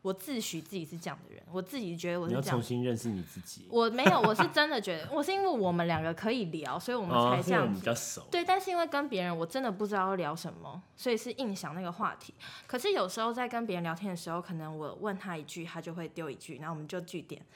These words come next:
Speaker 1: 然后你要再想下一句，然后他再丢下一句，这样句点。可是我曾经有问了一个朋友，因为他就是大家公认的难聊，跟他聊天很尬，就是这个就是一个他的
Speaker 2: 点。
Speaker 1: 就是结论这样。
Speaker 2: 嗯。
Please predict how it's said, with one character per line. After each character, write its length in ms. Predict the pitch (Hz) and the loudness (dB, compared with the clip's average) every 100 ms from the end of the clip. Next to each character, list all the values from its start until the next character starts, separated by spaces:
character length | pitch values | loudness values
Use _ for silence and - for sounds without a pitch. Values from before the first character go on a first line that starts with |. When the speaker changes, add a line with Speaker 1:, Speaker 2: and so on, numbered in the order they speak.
| - - - | -20 -10 0
Speaker 1:
然 120 | 262 | 0
后 60 | |
你 100 | 285 | 2
要 140 | 196 214 | -2 -2
再 100 | 220 | -4
想 180 | 190 - | -6 -10
下 220 | 202 151 | -8 -8
一 60 | |
句， 260 | 165 185 165 | -8 -10 -10
然 80 | 165 | -8
后 60 | 170 | -6
他 80 | |
再 80 | 185 | -4
丢 180 | 180 170 | -4 -8
下 200 | 170 156 | -8 -10
一 40 | - | -12
句， 140 | 165 - | -16 -14
这 80 | 170 | -14
样 80 | - - | -16 -14
句 120 | 180 | -14
点。 200 | - 180 - - - | -14 -20 -18 -20 -8
可 100 | 294 | -4
是 120 | 330 | 0
我 160 | 415 196 | 2 0
曾 260 | - 208 208 | -2 -4 -2
经 160 | 247 | -2
有 140 | 233 160 | -2 0
问 240 | 214 180 | 0 0
了 100 | 156 | -4
一 80 | 165 | -6
个 80 | 170 | -6
朋 300 | - 151 151 | -6 -6 -6
友， 120 | - | -4
因 140 | 269 | -2
为 80 | 269 262 | -4 -4
他 220 | - 226 | -2 0
就 100 | 233 | 0
是 320 | 233 214 180 | -2 -2 -2
大 240 | 160 226 208 | -2 2 2
家 60 | |
公 240 | 214 185 202 | 2 -2 -2
认 180 | 180 151 | -4 -6
的 220 | 151 170 - 185 | -10 -14 -12 -8
难 240 | 160 165 | -4 -4
聊， 200 | 170 160 | -4 -4
跟 60 | 196 | -4
他 140 | 185 | -2
聊 120 | 160 | -2
天 160 | 165 160 | -6 -10
很 240 | - 160 | -6 -6
尬， 60 | - - _ | -6 -10 _
就 100 | - | -8
是 140 | 196 180 | -6 -6
这 180 | - 202 | -6 -6
个 100 | 147 | -6
就 80 | |
是 140 | 170 180 | -8 -8
一 80 | 160 | -8
个 220 | 160 - - - - - - | -8 -10 -14 -18 -20 -20 -8
他 140 | 196 | -4
的 120 | 175 156 - - - - - | -4 -6 -12 -20 -20 -20 -8
Speaker 2:
点。 200 | 113 101 - - - - | -6 -6 -8 -20 -16 -6
Speaker 1:
就 120 | 214 | -2
是 280 | 208 185 160 | 0 -2 -4
结 300 | - 175 160 | -6 -4 -2
论 280 | 220 180 165 | 0 -2 -2
这 100 | 180 | -4
样。 80 | 131 | -4
Speaker 2:
嗯。 160 | 110 | -4